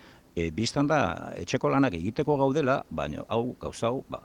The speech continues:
ba, honek dituen ondorioengatik, ba, egitekotan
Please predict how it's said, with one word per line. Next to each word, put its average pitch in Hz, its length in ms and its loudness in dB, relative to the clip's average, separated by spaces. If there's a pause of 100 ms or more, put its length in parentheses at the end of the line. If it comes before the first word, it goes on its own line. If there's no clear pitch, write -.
(100)
ba, 62 200 -6
honek 92 240 0
dituen 90 300 -2
ondorioengatik, 120 880 0
ba, 69 320 -4
egitekotan 131 560 -2